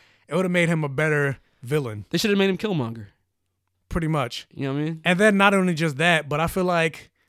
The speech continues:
Speaker 1: not as bad, but I think this movie had a little bit of a Spider-Man three issue.
Speaker 2: Too many things?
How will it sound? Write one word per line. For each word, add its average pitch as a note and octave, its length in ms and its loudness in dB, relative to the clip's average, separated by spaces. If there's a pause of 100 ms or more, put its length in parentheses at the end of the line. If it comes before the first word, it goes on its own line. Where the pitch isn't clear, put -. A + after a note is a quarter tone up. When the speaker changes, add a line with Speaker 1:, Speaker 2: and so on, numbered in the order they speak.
(1120)
Speaker 1:
not E3+ 440 4
as D3+ 320 0
bad, A3 440 2 (380)
but D#3+ 80 -2
I E3+ 60 2
think F#3+ 260 -2
this E3 200 -2
movie E3+ 320 0
had D#3+ 200 0
a D3 40 0
little F3+ 560 4
bit C4 140 2
of B3+ 60 0
a B3+ 80 0
Spider-Man A#3 540 0
three A#3+ 240 -6
issue. A#3+ 420 -2 (640)
Speaker 2:
Too - 120 -10
many D3+ 160 -2
things? E3+ 500 -8